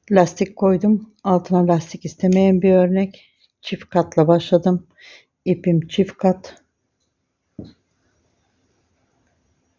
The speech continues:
Çift kat üzerine başladım. <clears throat> İp, örneğimiz üç ilmek, e, üç örnek üzerine.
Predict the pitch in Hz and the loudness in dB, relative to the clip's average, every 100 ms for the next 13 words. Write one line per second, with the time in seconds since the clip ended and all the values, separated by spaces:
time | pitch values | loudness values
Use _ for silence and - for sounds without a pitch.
0 | _ - - 196 - 180 - 156 165 175 | _ -18 -6 -6 -2 -2 0 -2 0 0
1 | 170 170 175 - 175 208 196 - _ _ | 0 0 -4 -2 -2 -2 -6 -12 _ _
2 | _ _ - - - _ _ 233 220 208 | _ _ -20 -20 -20 _ _ 2 4 4
3 | 165 151 - _ - 185 - _ - - | 2 -4 -18 _ -10 -10 -12 _ -20 -4
4 | 180 185 185 185 202 208 190 - 185 180 | 0 2 2 2 0 -4 -10 -6 -2 0
5 | 180 - - 165 165 165 165 165 - 175 | -2 -6 -8 -4 -2 -4 -4 -6 2 2
6 | 175 180 - - 185 175 185 202 | 2 0 -4 -2 -2 0 -2 -4